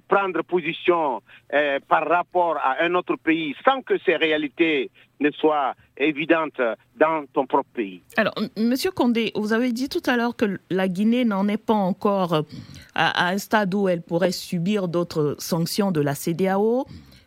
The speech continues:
Speaker 2: Et néanmoins, cette décision du colonel Doumbouya, est-ce que cela vous rassure sur, euh, de possibles intentions qu'il aurait pour la suite de la, de la transition ou plutôt vous inquiète ?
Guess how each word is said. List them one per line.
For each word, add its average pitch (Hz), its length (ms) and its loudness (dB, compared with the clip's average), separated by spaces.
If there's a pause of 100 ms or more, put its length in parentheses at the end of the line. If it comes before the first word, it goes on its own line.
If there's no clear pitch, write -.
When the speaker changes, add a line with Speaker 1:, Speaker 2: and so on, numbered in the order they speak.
Speaker 2:
Et - 160 -4 (300)
néanmoins, 240 420 2 (440)
cette 226 380 -2
décision 208 800 2
du 170 200 -4
colonel 170 600 0
Doumbouya, 151 500 0 (500)
est-ce - 380 -2
que 480 100 2
cela 233 240 2
vous 196 180 0
rassure 190 640 0
sur, 170 340 -2
euh, 156 120 4 (340)
de 170 100 2
possibles 202 640 0
intentions 160 560 -2
qu'il 156 180 -2 (200)
aurait 156 260 2
pour 151 240 -4
la 143 100 0
suite 233 300 -4
de 156 100 0
la, 143 180 0 (360)
de 156 80 0
la 131 120 2
transition 190 540 -2
ou 254 180 2
plutôt 247 420 0
vous 170 280 -2
inquiète ? 156 540 0